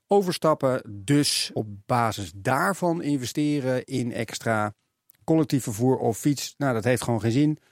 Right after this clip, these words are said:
Want een automobilist blijft altijd doen wat hij doet. Dus we moeten hier vooral niet mee verder gaan." Dat is natuurlijk een best wel heftige, eh, conclusie die het C P B eigenlijk al jarenlang, eh, trekt. Eh,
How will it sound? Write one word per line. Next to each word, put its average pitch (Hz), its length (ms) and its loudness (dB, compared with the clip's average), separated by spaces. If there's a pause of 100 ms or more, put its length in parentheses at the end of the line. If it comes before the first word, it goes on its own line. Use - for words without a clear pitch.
(120)
Want 143 300 2
een 131 100 -4
automobilist 117 600 0
blijft 117 240 2
altijd 107 240 0
doen 117 200 0
wat 104 120 0
hij 104 100 -4
doet. 160 260 2 (460)
Dus 135 400 0
we 135 140 -2
moeten 135 240 0
hier 120 160 2
vooral 110 360 2
niet 113 320 -2
mee 107 400 0
verder 165 340 2
gaan." 101 300 -4
Dat 123 180 -4
is 147 100 0
natuurlijk 135 320 -2
een 117 60 -4
best 135 160 0
wel 123 240 0
heftige, 117 580 -4
eh, 110 540 -8
conclusie 175 640 -4
die 143 180 0
het 139 100 -4
C 139 180 -2
P 127 140 -10
B 120 40 -12
eigenlijk 127 480 -2
al 120 100 -2
jarenlang, 117 760 -2
eh, 107 360 -8 (120)
trekt. - 360 -8 (720)
Eh, 123 160 2